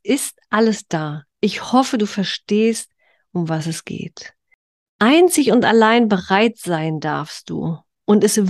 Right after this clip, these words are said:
wirklich, wirklich, wirklich wollen. Dir das wert sein und da in dich zu investieren.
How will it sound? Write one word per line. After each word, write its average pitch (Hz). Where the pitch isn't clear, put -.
wirklich, 311
wirklich, 269
wirklich 214
wollen. 180
Dir 226
das 208
wert 262
sein 254
und 240
da 240
in 277
dich 262
zu -
investieren. 247